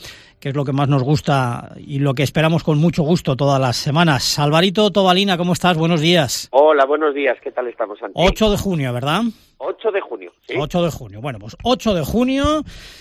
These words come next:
Speaker 1: en Los Platos Hablan, que ya sabes que también luego nos puedes escuchar a través de la web, en losplatoshablan punto com,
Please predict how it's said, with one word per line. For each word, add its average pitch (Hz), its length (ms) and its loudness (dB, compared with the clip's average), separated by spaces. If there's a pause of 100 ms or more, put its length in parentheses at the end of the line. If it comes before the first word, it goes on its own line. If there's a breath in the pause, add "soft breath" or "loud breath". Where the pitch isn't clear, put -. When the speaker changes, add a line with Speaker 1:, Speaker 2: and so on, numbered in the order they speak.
(140 loud breath)
Speaker 1:
en 156 320 0
Los 160 160 2
Platos 214 380 -2
Hablan, 247 440 2
que 185 140 -4
ya 180 120 -2
sabes 185 260 0
que 180 100 -2
también 165 280 0
luego 165 160 -2
nos 147 120 -6
puedes 160 260 -6
escuchar 147 380 -6
a 131 60 -6
través 135 360 -4
de 139 140 -4
la 127 340 -2
web, 202 360 0
en 143 180 -2
losplatoshablan 127 880 -6
punto 151 340 -2
com, 185 320 0